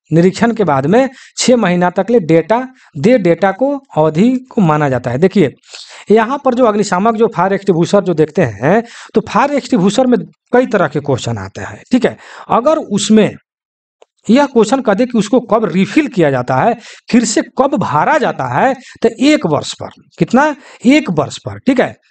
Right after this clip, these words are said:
लेकिन उसको चेक कब किया जाता है,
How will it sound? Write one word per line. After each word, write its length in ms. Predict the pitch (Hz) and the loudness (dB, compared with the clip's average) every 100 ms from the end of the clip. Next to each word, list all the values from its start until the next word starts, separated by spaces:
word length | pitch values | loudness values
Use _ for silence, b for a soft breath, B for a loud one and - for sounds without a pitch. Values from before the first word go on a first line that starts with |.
| _ _ _ _ _ _ _ _ _ _ 156 | _ _ _ _ _ _ _ _ _ _ 2
लेकिन 300 | 226 240 302 | 2 2 -2
उसको 380 | 262 302 302 294 _ b b b _ _ _ _ - | -2 0 0 -2 _ b b b _ _ _ _ -4
चेक 240 | - 330 - | 0 0 0
कब 240 | 240 - | -4 -2
किया 200 | 185 175 | -2 0
जाता 280 | 156 151 151 | 0 0 -2
है, 240 | 214 285 | -2 -6